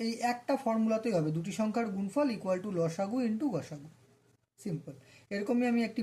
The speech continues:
ম্যাথ আপনাদের দিচ্ছি, অবশ্যই প্র্যাকটিস করবেন এবং কমেন্টে উত্তরটি জানাবেন। এখানে কি দিয়েছি? দুটি সংখ্যার লসাগু হচ্ছে থ্রি ফাইভ টু এইট আর গসাগু হচ্ছে চোদ্দ। যদি একটি সংখ্যা পাঁচশো চার হয়, তবে অন্য সংখ্যাটি কত?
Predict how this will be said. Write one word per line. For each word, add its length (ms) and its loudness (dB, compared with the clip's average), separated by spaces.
ম্যাথ 160 2
আপনাদের 360 -4
দিচ্ছি, 300 -4
অবশ্যই 480 0
প্র্যাকটিস 340 -2
করবেন 260 -2
এবং 160 2
কমেন্টে 400 -2
উত্তরটি 320 -4
জানাবেন। 340 -4
এখানে 240 -2
কি 140 0
দিয়েছি? 220 2
দুটি 240 -4
সংখ্যার 320 2
লসাগু 460 2
হচ্ছে 180 2
থ্রি 120 -4
ফাইভ 160 0
টু 80 -6
এইট 140 2
আর 60 2
গসাগু 400 2
হচ্ছে 220 0
চোদ্দ। 260 -2
যদি 180 2
একটি 180 -2
সংখ্যা 260 4
পাঁচশো 300 0
চার 140 4
হয়, 160 4
তবে 180 2
অন্য 140 0
সংখ্যাটি 360 0
কত? 160 -6